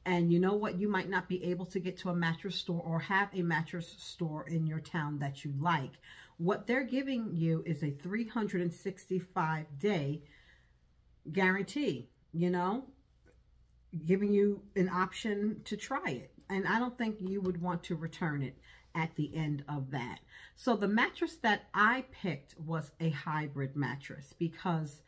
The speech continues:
I prefer a firmer bed where I Spy would prefer like a memory foam, a softer bed. He does have a shoulder injury, so sleeping on a hard bed would not be good for him. Um,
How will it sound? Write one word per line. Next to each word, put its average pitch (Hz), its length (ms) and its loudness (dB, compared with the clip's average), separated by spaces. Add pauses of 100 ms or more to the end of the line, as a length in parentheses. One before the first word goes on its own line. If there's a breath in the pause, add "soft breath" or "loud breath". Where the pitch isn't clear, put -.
(520 loud breath)
I 196 240 6
prefer 202 600 0
a 160 140 -2 (260)
firmer 226 380 4
bed 139 500 -2
where 151 280 -6
I 180 220 0
Spy 123 600 -6 (500 soft breath)
would 151 320 0
prefer 160 480 0
like 147 320 0
a 139 60 -2
memory 165 460 4
foam, 156 600 0
a 143 120 -2
softer 156 480 -4
bed. 143 320 -2
He 160 100 -4
does 156 260 -4
have 160 160 -4
a 156 40 -4
shoulder 160 440 -6
injury, 151 460 -4
so 143 260 -4
sleeping 175 440 -4
on 147 160 -4
a 143 40 -2
hard 143 380 -4
bed 185 340 2 (440 loud breath)
would 160 160 0
not 156 220 0
be 160 100 2
good 165 260 2
for 190 180 -4
him. 160 400 0 (420 loud breath)
Um, 151 600 2